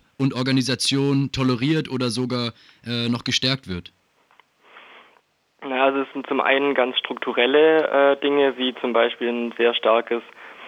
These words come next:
Speaker 2: Männlichkeitsideal, was gefördert wird, ähm, und, ähm, eine sehr starke Identifikation mit der eigenen Nation, die ja Armeen eigentlich grundsätzlich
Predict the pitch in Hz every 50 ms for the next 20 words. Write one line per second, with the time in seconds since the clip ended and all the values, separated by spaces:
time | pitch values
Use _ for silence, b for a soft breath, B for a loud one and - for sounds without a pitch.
0 | B B B B B B _ - 127 127 139 147 151 147 - - 143 127 123 131
1 | - - 120 127 127 123 123 120 120 123 123 123 123 123 127 127 110 113 123 123
2 | 120 - - - 120 - - 120 117 120 120 113 120 117 117 - 113 110 113 117
3 | 120 117 - B B B B B B B B B _ - - 120 120 117 117 117
4 | 117 113 113 113 113 113 110 - - 123 120 113 113 113 113 113 104 - - -
5 | - - 113 113 113 110 113 113 113 113 113 113 110 110 113 - - 117 113 -
6 | - 113 113 - 113 101 113 110 110 127 117 - 110 117 117 - - - - -
7 | - 120 110 - - 123 123 127 131 120 117 - - - 123 101 98 113 117 120
8 | 113 113 107 107 107 - - - 117 117 123 135 143 151 151 151 151 - - -
9 | 117 117 117 117 117 113 104 - 117 117 113 117 117 120 117 113 - 107 113 110
10 | 110 117 - - - 117 113 - 120 123 - - 151 143